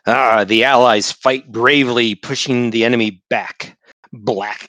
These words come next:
goblin blood spills across the stones. Grah! Ch-, clang, clang, ch-, ch-, clang, clang. And, you know, you see, uh, Tom Lumpy Face. He's fighting off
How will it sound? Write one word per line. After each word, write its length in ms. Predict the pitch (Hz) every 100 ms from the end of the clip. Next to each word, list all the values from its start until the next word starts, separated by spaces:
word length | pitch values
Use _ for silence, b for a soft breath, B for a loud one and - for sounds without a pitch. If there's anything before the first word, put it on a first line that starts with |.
| _
goblin 480 | 123 98 113 107 95
blood 480 | 107 110 92 90 -
spills 600 | - - 220 185 139 127
across 440 | 131 147 135 -
the 100 | 131
stones. 840 | - - 127 110 101 92 92 - - _ _ _ _ _ _ _ _ _ - _ _ _ _ _ -
Grah! 400 | 311 277 - 240 B B _
Ch-, 200 | - -
clang, 480 | - 262 247 214 196
clang, 340 | - 277 240 233
ch-, 180 | -
ch-, 180 | - -
clang, 460 | - 320 302 262 247
clang. 360 | - 285 254 147
And, 180 | 117 - B B _
you 120 | 120
know, 120 | 107
you 200 | 104 104
see, 400 | 104 - 131 113
uh, 280 | 104 98 98 - - -
Tom 260 | - 143 113
Lumpy 320 | 123 127 123
Face. 380 | - 127 117 110
He's 140 | 123
fighting 280 | - 143 151
off 180 | 127